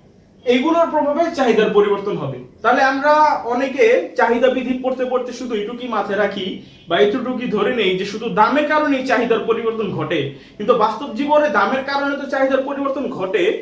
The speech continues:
তবে অনেক সময় শুধু দামের কারণে না, এসব কারণেও কি হতে পারে? চাহিদার পরিবর্তন হতে পারে। এই জন্যই বলা হয়েছে যে দাম স্থির থাকবে এবং চাহিদার অন্যান্য যে কোনো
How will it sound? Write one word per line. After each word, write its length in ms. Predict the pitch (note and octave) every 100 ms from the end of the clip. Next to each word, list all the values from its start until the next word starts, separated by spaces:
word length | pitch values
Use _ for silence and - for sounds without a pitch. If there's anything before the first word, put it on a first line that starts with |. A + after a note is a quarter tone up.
| - -
তবে 160 | G#3 B3+
অনেক 140 | C#4 C#4
সময় 240 | C4 C4 C4
শুধু 140 | C4+ C4 F#3
দামের 260 | A3 C#4 C#4
কারণে 300 | C#4 C4 B3+ F#3+
না, 80 | G#3+ - - -
এসব 200 | A3+ C4 A#3+
কারণেও 320 | C4 B3+ B3+ B3+
কি 60 | B3+
হতে 160 | B3 B3 B3
পারে? 140 | C#4 C4+
চাহিদার 320 | A3 G#3 G#3+ -
পরিবর্তন 520 | A3+ A3+ A3+ - B3+ D#4 - - -
হতে 240 | F3+ F3 G3+ G3+
পারে। 240 | F3 F#3 C3+ - - - - - - - - - - - E5+ E5+ - - - - - - - - F#3+
এই 60 | F#3
জন্যই 260 | B3 C#4 C4+
বলা 120 | C4+
হয়েছে 240 | C4+ C4 D#4+ G#4+ G3+
যে 80 | F#3+ -
দাম 180 | F#3+ D#4 D4 -
স্থির 200 | - C#4+ B3+
থাকবে 280 | C4+ A#3+ E4 A4+ - - E3+
এবং 140 | G#3 G#3
চাহিদার 360 | A#3 B3 B3+ D4 C4 C4
অন্যান্য 360 | D#4 F4 D#4 C#4 G#3+
যে 80 | B3+
কোনো 120 | C4